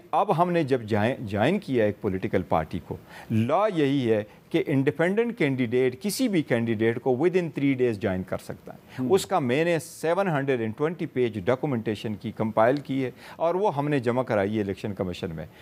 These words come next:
Speaker 1: और पूरा इनक्लियर कर दिया। इलेक्शन कमीशन हमें लास्ट मोमेंट पे ये कह रहा है कि इस पार्टी की लिस्ट वहाँ जमा नहीं हुई है।
Speaker 2: हम्म।
Speaker 1: अब अगर मैं इलेक्ट होकर के आऊँ तो this is not the business or the job of the election commission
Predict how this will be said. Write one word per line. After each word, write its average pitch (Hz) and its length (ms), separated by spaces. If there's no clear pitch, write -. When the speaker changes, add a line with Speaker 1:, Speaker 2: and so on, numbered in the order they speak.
Speaker 1:
और 147 180
पूरा 233 320
इनक्लियर 180 300
कर 135 200
दिया। 107 240
इलेक्शन 185 360
कमीशन 165 360
हमें 151 160
लास्ट 147 400
मोमेंट 147 280
पे 127 80
ये 123 160
कह 110 160
रहा 107 120
है 101 100
कि 175 80
इस 196 180
पार्टी 147 320
की 156 160
लिस्ट 151 360
वहाँ 117 280
जमा 101 260
नहीं 98 160
हुई 82 240
है। 76 120
Speaker 2:
हम्म। 107 120
Speaker 1:
अब - 220
अगर 170 260
मैं 170 300
इलेक्ट 156 320
होकर 135 280
के 104 180
आऊँ 92 220
तो 160 100
this 143 220
is 165 120
not 151 280
the 131 60
business 120 500
or 135 200
the 107 100
job 120 200
of 135 140
the 117 200
election 117 320
commission 120 420